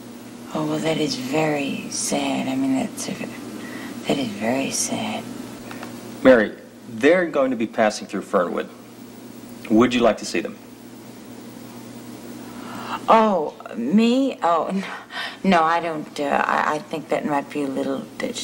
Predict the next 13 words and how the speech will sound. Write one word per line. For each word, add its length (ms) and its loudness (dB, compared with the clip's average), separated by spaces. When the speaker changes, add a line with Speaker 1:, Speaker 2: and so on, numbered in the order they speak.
Speaker 1:
too 140 4
upsetting, 640 2
you 60 -2
know, 280 -2
to, 260 -12
to 100 -4
s-, 460 -6
certain 340 2
people, 400 -2
you 80 0
know, 100 2
like 220 -4
Tom. 640 -4